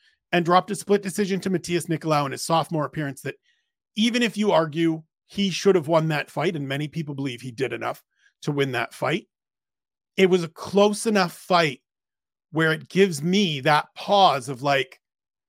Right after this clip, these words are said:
does this guy, he feels like one of those guys to me that believes he has the switch that he can flip whenever he wants to, and it's not actually quite there.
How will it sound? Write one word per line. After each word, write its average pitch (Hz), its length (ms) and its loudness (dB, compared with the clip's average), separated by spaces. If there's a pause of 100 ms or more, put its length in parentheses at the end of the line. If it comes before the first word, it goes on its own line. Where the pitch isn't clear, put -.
(460)
does 165 200 -2
this 202 200 -4
guy, 185 480 4 (400)
he 180 160 -6
feels 226 400 -2
like 240 180 -2
one 185 180 2
of 170 100 0
those 160 200 0
guys 139 360 2
to 127 120 -10
me 104 320 -10 (600)
that 143 260 2
believes 175 480 0
he 190 100 -6
has 170 280 2
the 135 100 -8
switch - 440 -2
that 185 120 0
he 170 80 -6
can 147 160 -10
flip - 400 -4
whenever 135 380 -4
he 120 60 -10
wants 123 460 -8
to, 220 320 -4 (680)
and 156 120 0
it's 143 160 -8
not 160 280 4
actually 160 460 0
quite 139 440 -6
there. 123 300 -8